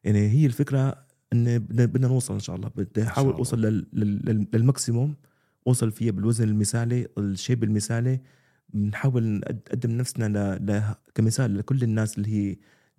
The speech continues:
Speaker 1: أي شخص حابب يعطي، آه، نعطي أمل، أي شخص حابب ياخد الحماس والإلهام، نعطيها الفكرة ونعطيها الموضوع، وإن شاء الله الناس تستفيد. وكتير ناس صراحة عم، عم يحكوني واستفيد. بدي أشكر أكيد، آه، والدتي، هي اللي عم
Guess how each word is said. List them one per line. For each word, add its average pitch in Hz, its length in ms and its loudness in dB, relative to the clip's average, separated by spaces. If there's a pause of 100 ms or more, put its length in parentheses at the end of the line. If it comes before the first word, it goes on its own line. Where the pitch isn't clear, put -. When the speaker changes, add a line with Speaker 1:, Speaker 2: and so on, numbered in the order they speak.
(140)
Speaker 1:
أي 135 80 4
شخص 127 220 -4
حابب 107 240 -2
يعطي، 101 540 0 (100)
آه، 101 440 0
نعطي 117 360 -2
أمل، 113 280 0 (160)
أي 120 80 0
شخص 123 220 -6
حابب 98 340 -6
ياخد 101 480 -2 (160)
الحماس 107 560 -2
والإلهام، 107 680 -2 (440)
نعطيها 117 320 0
الفكرة 120 460 -2 (380)
ونعطيها 127 240 0
الموضوع، 117 280 0
وإن 110 80 0
شاء 147 120 -2
الله 131 100 2
الناس 127 240 2
تستفيد. - 440 -4
وكتير - 280 0
ناس 127 180 0
صراحة 107 200 -4
عم، 104 240 -2 (140)
عم 104 80 0
يحكوني 117 400 0
واستفيد. 101 420 -4 (480)
بدي 113 80 0
أشكر 120 240 0
أكيد، 98 360 -2
آه، 98 400 -2 (160)
والدتي، 104 600 0
هي 107 220 0
اللي 92 100 -2
عم 101 460 -2